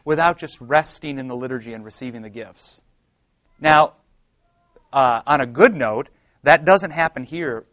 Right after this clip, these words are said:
Well, it doesn't. I, I can't remember the last time it's happened here, but outside of this place, you spend the, the whole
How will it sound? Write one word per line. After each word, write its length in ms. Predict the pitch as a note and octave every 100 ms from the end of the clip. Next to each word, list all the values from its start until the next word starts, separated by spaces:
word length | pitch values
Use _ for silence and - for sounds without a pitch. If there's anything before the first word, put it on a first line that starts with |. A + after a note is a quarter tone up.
| _ _
Well, 200 | - B2+
it 80 | -
doesn't. 240 | D#3 D3
I, 160 | C3+ C3+
I 60 | C3+
can't 180 | E3+ C3+
remember 240 | C#3+ F3+
the 80 | C3
last 200 | A#2+ A#2
time 100 | B2
it's 100 | A2+
happened 240 | B2 A#2
here, 180 | - D3
but 120 | A#2
outside 460 | - D#3+ - D3 E3+
of 40 | B2+
this 100 | -
place, 260 | A#2+ A2
you 80 | A#2
spend 260 | - C3+ A#2+
the, 80 | -
the 100 | A#2+
whole 440 | - E3 E3 D#3